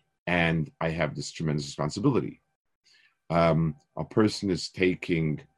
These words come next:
a, a, a, a life-giving medication, something which is vital for him, critical for him. So, uh, if I ask him why I'm taking it, and the person says, "I take it willingly,"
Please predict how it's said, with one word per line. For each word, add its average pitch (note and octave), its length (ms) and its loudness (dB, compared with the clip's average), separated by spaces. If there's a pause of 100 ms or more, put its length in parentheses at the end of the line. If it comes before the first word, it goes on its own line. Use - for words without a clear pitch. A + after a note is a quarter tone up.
(320)
a, D2+ 220 0
a, D#2 260 0
a, D2 380 -2
a D2+ 60 -4
life-giving D#2+ 760 0
medication, D2+ 680 -2
something D2+ 480 -4
which D2 180 -6
is C2+ 140 -8
vital C#2+ 440 -2
for - 180 -10
him, C2+ 140 -10
critical E2+ 380 -2
for C2+ 140 -10
him. - 200 -8 (680)
So, F2+ 500 2
uh, - 140 -4
if E3 100 -2
I G#2+ 60 4
ask C#3+ 160 4
him B2 80 2
why G#2+ 160 6
I'm F#2 80 2
taking G#2+ 320 0
it, F2+ 180 -2
and D#2+ 160 -2
the D2 60 -10
person F#2 240 -2
says, E2+ 160 -2
"I D#2 80 2
take D#2+ 280 -4
it D2+ 100 -2
willingly," E2 640 2